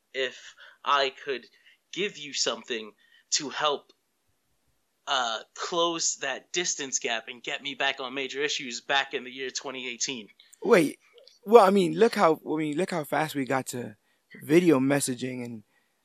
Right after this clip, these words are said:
Speaker 2: I could imagine twenty thirty-five, you gotta have some sort of technology where we'll be able to, to, to keep Yogi on the show, even though he's moved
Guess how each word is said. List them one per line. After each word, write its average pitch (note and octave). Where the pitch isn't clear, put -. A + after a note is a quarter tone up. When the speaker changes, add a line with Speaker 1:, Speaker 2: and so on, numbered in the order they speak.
Speaker 2:
I D3+
could D#3+
imagine D3+
twenty E3+
thirty-five, D#3
you G3+
gotta G#3
have D#3+
some G#3
sort D#3
of C3
technology C3
where D#3
we'll F3
be E3
able A3
to, E3+
to, F3+
to -
keep A#3+
Yogi F#3+
on G3
the G3+
show, A#3+
even A3
though A3+
he's F3
moved G3